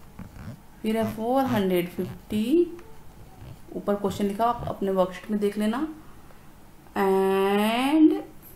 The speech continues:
two नाइंटी फ़ाइव, टू हंड्रेड नाइंटी फ़ाइव।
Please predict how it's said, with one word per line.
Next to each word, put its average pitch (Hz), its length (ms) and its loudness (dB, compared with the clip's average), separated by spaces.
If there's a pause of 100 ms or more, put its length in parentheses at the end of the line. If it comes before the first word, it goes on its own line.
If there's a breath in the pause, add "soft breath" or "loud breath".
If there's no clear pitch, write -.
(180)
two 220 160 -4
नाइंटी 185 380 2
फ़ाइव, - 360 -6 (180)
टू 202 160 -2
हंड्रेड 185 460 2
नाइंटी - 460 -8
फ़ाइव। - 280 -6